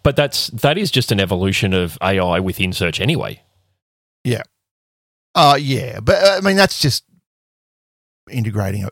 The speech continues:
Speaker 2: a formula into it. But
Speaker 1: Mm.
Speaker 2: this, this kind of, my particular request kind of went beyond that. I guess if they had a bespoke formula for that, then it would work. But, um, no,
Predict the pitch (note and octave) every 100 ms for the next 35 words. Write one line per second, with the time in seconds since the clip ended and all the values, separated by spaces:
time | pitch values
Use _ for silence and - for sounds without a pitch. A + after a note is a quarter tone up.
0 | - G2+ - A2+ B2 A2 G2 G#2 - G2+
1 | A#2 E3+ - G3+ - - D#3+ B2 A#2 C3+
2 | C#3 D3+ D#3 - D3 - A2+ A2 - G#2
3 | - A2 G#2+ G2+ _ - - - D3 A2
4 | A2+ - _ _ - G#2 G#2+ A#2+ A#2+ G2
5 | A2 A#2+ D3+ - C3 - G2+ A2 G#2 -
6 | - - G#2+ - G#2+ - A2+ A#2 A2+ G#2
7 | G2 G#2 C3 - G2+ G2 - - A2 D#3+
8 | - A#2+ - - - _ _ - G#2 G2+
9 | G2+ G2+ - _ - A#2+ A2 G2+